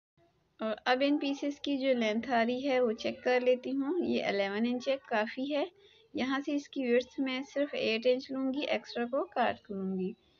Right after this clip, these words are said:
यहाँ से भी ऊपर से नीचे की तरफ eleven inch की दूरी पे निशान लगा लेती हूँ और इन पीसों को बराबर कर लेती हूँ।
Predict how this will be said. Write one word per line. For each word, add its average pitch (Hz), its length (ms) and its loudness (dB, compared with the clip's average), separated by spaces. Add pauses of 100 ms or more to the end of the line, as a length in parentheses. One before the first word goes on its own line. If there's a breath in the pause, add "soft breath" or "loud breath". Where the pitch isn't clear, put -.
(340 soft breath)
यहाँ 254 240 0
से 277 160 -4
भी 294 120 0
ऊपर 262 260 2
से 269 140 -2
नीचे 254 260 -2
की 254 120 -4
तरफ 254 260 0
eleven 208 320 0
inch 220 200 -4
की 247 140 -6
दूरी 240 240 -2
पे 247 120 0
निशान 247 380 -4
लगा 233 260 4
लेती 247 340 -2
हूँ 277 160 2
और 277 80 0
इन 226 140 0
पीसों 226 380 -4
को 269 160 0
बराबर 214 380 0
कर 196 220 -2
लेती 175 320 -4
हूँ। 233 240 -2